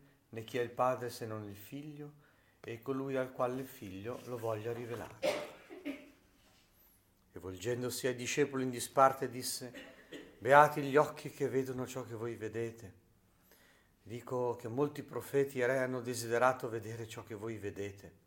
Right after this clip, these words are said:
ma non lo videro, e udire ciò che voi udite, ma non lo udirono."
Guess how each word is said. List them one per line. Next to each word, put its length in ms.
ma 100
non 260
lo 80
videro, 360
e 80
udire 500
ciò 200
che 160
voi 180
udite, 480
ma 220
non 180
lo 120
udirono." 340